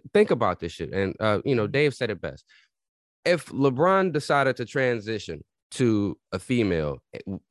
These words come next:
Speaker 1: when they send him to the W N B A, he's gonna score two hundred points a fucking game. Like, it's no, no ifs, ands, or buts about it, you know? And it's, uh, you can take a mediocre male athlete, put him into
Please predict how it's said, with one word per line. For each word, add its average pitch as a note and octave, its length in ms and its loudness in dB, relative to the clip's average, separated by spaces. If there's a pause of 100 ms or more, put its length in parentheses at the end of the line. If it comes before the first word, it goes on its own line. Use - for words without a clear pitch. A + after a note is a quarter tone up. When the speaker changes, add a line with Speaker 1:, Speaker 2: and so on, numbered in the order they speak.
Speaker 1:
when A2 260 2
they A#2 100 4
send C3+ 220 0
him C3+ 120 2
to C3+ 100 -2
the A#2+ 60 -2
W A2+ 300 0
N G#2+ 140 -2
B G#2 160 -4
A, E2 200 -6 (200)
he's F#3+ 120 0
gonna G#3 160 6
score F3+ 440 4 (120)
two A3+ 200 2
hundred G3 280 4
points F3+ 200 0
a D#3+ 40 -6
fucking D3 360 -2
game. A2+ 320 0 (200)
Like, A2 240 -2
it's C3+ 260 -8
no, C#3 220 0 (320)
no C#3+ 180 0
ifs, D#3 220 2
ands, C#3 360 0 (120)
or A#2 120 0
buts B2 280 -2
about A2 340 -2
it, D#2+ 160 -8
you A2+ 140 -4
know? A#2+ 240 -2 (100)
And G#2 340 -4 (400)
it's, - 300 -4
uh, F2+ 160 0 (380)
you A2+ 300 0
can C#3+ 120 0
take C3 220 2
a G#2 60 0
mediocre D3+ 640 2
male C3 440 2
athlete, F2+ 560 -6 (320)
put D#3 120 4
him C#3 120 4
into C3 380 2